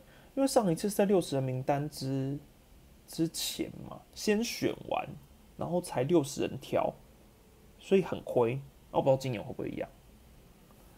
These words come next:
你会变爪迷吗？嗯，不会。我不知道，我觉得那是协议，哎，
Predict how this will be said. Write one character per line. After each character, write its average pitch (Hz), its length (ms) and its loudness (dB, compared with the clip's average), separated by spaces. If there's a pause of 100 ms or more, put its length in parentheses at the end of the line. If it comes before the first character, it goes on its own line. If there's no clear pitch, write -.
(880)
你 135 80 0
会 135 60 4
变 160 160 4
爪 - 240 -2
迷 - 340 -12
吗？ 131 280 -6 (400)
嗯， 131 600 -2
不 - 80 -6
会。 - 280 2 (1800)
我 196 80 0
不 202 60 4
知 233 40 6
道， 233 80 6
我 185 80 4
觉 190 140 4
得 233 60 6
那 247 40 6
是 240 140 4
协 139 320 6
议， 165 240 4
哎， - 160 0